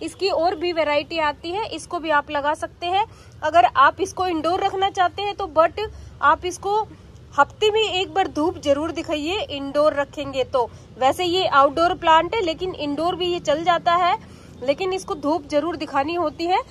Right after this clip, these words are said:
तो आप इसको धूप जरूर दिखाइए, ऐसी जगह पे आप इसको रखिए। इसके बाद देखिए, ये है हमारा अजवाइन का plant है। अजवाइन भी एक, अ, खूबसूरत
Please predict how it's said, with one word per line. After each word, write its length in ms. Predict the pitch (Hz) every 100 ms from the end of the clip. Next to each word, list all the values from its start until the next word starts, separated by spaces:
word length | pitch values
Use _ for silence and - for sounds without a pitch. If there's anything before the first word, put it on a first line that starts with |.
| - - 349
तो 80 |
आप 300 | 370 294 285
इसको 240 | 302 - 370
धूप 300 | 269 320 277
जरूर 300 | 269 277 359
दिखाइए, 380 | 339 349 320 392
ऐसी 380 | - 269 294 285
जगह 240 | 269 269
पे 140 | 277
आप 240 | 262 254 269
इसको 220 | - 359
रखिए। 420 | 285 254 277 254 - - - -
इसके 200 | 294 392
बाद 180 | 349 349
देखिए, 320 | 349 349 359 330
ये 180 | 320 415
है 200 | 403 392
हमारा 380 | 359 302 294 320 554 - - - - -
अजवाइन 420 | 320 381 440 415
का 140 | 359
plant 420 | - 302 269 262
है। 100 | 277 - 302
अजवाइन 440 | 311 349 381 370
भी 120 | 359 381
एक, 460 | 440 330 359 -
अ, 800 | 403 - - - - 262 262 269
खूबसूरत 540 | 262 359 339 392 403